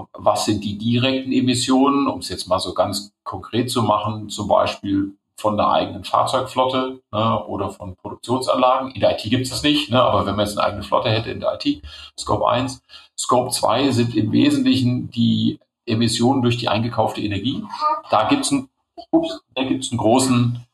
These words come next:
ähm, großen Aspekt, der ist das, äh, Data Center. Ich muss mal ganz kurz hier einen, einen, äh, jungen Mann, äh,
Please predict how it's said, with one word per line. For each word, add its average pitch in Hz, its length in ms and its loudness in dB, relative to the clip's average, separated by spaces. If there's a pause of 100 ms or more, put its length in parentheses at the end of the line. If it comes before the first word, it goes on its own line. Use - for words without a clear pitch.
(340)
ähm, 110 640 2
großen 117 400 0
Aspekt, - 460 0
der 107 160 2
ist - 220 -4
das, 101 320 -2
äh, 92 180 -6
Data 117 280 0
Center. 151 540 0 (460)
Ich - 140 -16
muss 95 140 -8
mal 98 100 -8
ganz 101 200 -4
kurz 107 200 0
hier 90 160 0
einen, 90 320 -4
einen, 90 500 -10
äh, 90 140 -14 (320)
jungen 98 320 -8
Mann, 120 340 2
äh, 117 300 2